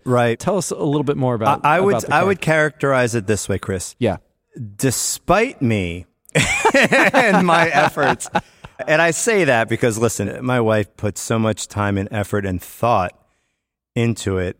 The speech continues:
Speaker 1: And while I might complain just a bit, or my kids might misbehave, you know, I think as we have all gotten older, we look back at these,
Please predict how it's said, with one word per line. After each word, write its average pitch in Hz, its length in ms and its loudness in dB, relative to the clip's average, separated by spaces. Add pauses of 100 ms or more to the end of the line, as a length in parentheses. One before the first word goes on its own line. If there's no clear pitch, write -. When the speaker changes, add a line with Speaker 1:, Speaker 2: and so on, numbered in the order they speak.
Speaker 1:
And 95 560 -2
while 104 840 0 (640)
I 110 640 0
might 107 340 -2 (220)
complain 101 800 -4
just - 280 -8
a 107 60 -6
bit, 92 460 -6 (400)
or 98 600 -2
my 101 220 -6
kids 104 600 -4
might 101 220 -4
misbehave, 98 1000 -6 (540)
you 107 80 -2
know, 101 260 -2
I 104 140 -4
think 113 260 -4
as 101 200 -2
we 104 100 0
have 98 120 0
all 104 160 0
gotten 107 320 -2
older, 101 340 -2
we 95 140 -4
look 92 220 -6
back 101 280 -2
at 98 120 -8
these, 90 480 -8